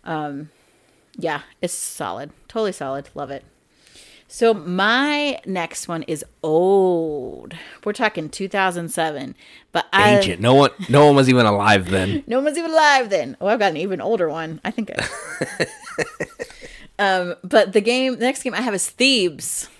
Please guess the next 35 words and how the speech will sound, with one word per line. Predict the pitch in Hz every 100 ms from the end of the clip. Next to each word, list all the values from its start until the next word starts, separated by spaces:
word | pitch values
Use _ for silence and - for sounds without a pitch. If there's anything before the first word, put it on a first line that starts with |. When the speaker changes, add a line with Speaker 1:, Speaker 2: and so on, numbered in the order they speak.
| _ -
Speaker 1:
And | 233
I | 427
think | - 240 -
this | 220 220
is | 196 - - _
really | 165 233 330 190
an | 170 -
under-, | 175 175 165 - -
underrated | 226 208 160 156 156
game. | - 147 156 165 _ _ _ _ _ -
Is | 240
this | 392
a |
Queen | - 220 220
game? | 220 220 247 _ _ _ _ - 175
Speaker 2:
Yes, | 113 113 - - -
yes. | 71 160
Speaker 1:
Okay. | 147 120 _ - - - - -
Um, | 208 196 190 -
and | 214
we | 226
got | 247
it | 254 208
on | 208
mega | 190 196
sale. | 202 160 165 156
I | 214
think | 196
it's | 208 202
on | 208
sale | 185 165
a | 165
lot. | 156 147 - - - - - -
But | 190
Thebes | - 233 233 254 247